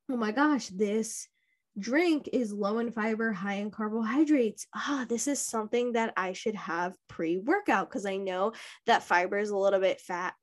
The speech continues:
less fiber, it's gonna be faster to digest, right? High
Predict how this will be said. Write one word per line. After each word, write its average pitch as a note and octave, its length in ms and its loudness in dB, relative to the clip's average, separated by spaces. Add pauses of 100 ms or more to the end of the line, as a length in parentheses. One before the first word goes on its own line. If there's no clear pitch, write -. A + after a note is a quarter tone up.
less A3 380 2
fiber, A3 580 2
it's A3+ 160 -4
gonna A3 160 -2
be G#3 100 -2
faster F#3 460 -4
to A3 180 -6
digest, B3 640 0
right? A3 280 2
High G3 300 -4